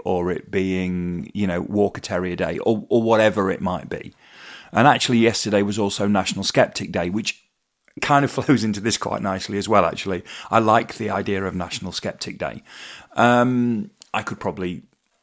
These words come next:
well, I don't know. I don't know if I am skeptical about too much stuff. Am I skeptical about, I don't know. Come back to that one. That's maybe, that's, that's maybe a whole episode on its own. Um, but what it, it, it, it got me to a website,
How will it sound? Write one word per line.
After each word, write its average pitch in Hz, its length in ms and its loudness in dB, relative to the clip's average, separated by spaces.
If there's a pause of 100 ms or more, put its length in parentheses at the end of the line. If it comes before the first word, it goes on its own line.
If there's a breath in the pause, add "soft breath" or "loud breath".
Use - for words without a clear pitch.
(240)
well, 120 120 -14
I 135 40 -12
don't 170 200 -8
know. 170 100 -8
I 190 80 -6
don't - 140 -6
know 233 60 -2
if - 120 -8
I - 60 -6
am 208 160 -4
skeptical - 560 -10
about 82 260 -14
too - 180 -14
much 92 200 -12
stuff. - 280 -16
Am 147 100 -4
I 180 40 -4
skeptical - 440 -6
about, - 160 -6
I 131 120 -2
don't 107 140 -4
know. 73 120 -8 (360)
Come 127 160 -6
back 117 140 0
to - 100 -12
that 92 120 -8
one. 92 140 -4
That's - 180 -8
maybe, 104 220 -4
that's, 104 220 -2 (200 loud breath)
that's - 220 -4
maybe 87 260 -4
a 82 60 -4
whole 107 340 2
episode 90 340 -6
on 87 80 -10
its - 120 -14
own. 90 140 -10 (440 loud breath)
Um, 175 460 6 (440)
but 160 260 2
what 208 180 4
it, 320 120 -6 (600)
it, - 40 0
it, - 420 -2
it 180 200 -2
got 196 260 6
me 147 120 0
to 92 260 -4
a 98 60 0
website, - 480 -2